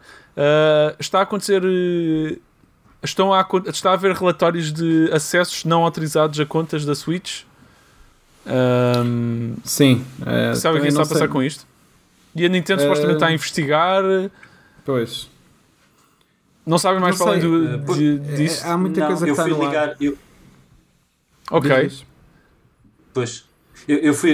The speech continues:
Speaker 3: eu assim que vocês também mandaram aqui a notícia para, para a nossa lista de notícias, eu fui ligar o, o Account Verified, eh, o Double Step,
Speaker 2: Uhum.
Speaker 3: eh,
Speaker 2: Eu
Speaker 3: para ter a
Speaker 2: também fiz
Speaker 3: certeza
Speaker 2: logo
Speaker 3: que não
Speaker 2: isso.
Speaker 3: havia,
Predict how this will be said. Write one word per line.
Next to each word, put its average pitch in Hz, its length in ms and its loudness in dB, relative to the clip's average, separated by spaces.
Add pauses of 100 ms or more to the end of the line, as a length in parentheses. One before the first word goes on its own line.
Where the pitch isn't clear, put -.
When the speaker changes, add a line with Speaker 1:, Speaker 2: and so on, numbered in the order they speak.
Speaker 3:
eu 135 100 4
assim 135 260 0
que 131 180 -4
vocês 127 380 0
também 123 220 0
mandaram 120 300 2
aqui 117 200 -2
a - 20 -2
notícia 117 420 -4
para, 104 280 -6
para 110 140 -2
a - 20 -4
nossa 110 240 -6
lista 107 200 -8
de 110 60 -6
notícias, 120 320 -6
eu 123 80 -2
fui 127 160 -4
ligar 117 400 0
o, 120 240 -2 (680)
o 120 180 0
Account 120 360 0
Verified, 113 640 0 (220)
eh, 104 180 -4
o 101 140 -4
Double 113 220 -2
Step, 110 340 -4 (120)
Speaker 2:
Uhum. 123 240 0
Speaker 3:
eh, 107 220 -4
Speaker 2:
Eu 104 40 -4
Speaker 3:
para 127 160 0
ter 127 100 0
a 110 40 -2
Speaker 2:
também 123 140 4
fiz 123 200 2
Speaker 3:
certeza 110 80 2
Speaker 2:
logo 107 140 2
Speaker 3:
que 98 80 -4
não 110 100 -2
Speaker 2:
isso. 110 80 0
Speaker 3:
havia, 101 680 -4